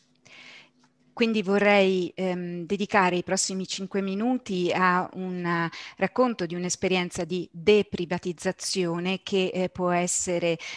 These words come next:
di ispirazione, che sicuramente, eh, mm, ha, ha fatto da apripista, può essere una apripista per altri.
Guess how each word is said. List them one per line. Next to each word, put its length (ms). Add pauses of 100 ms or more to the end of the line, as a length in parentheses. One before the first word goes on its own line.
di 160
ispirazione, 960
che 180
sicuramente, 800 (220)
eh, 560
mm, 400
ha, 340
ha 220
fatto 320
da 180
apripista, 800
può 180
essere 360
una 100
apripista 460
per 180
altri. 500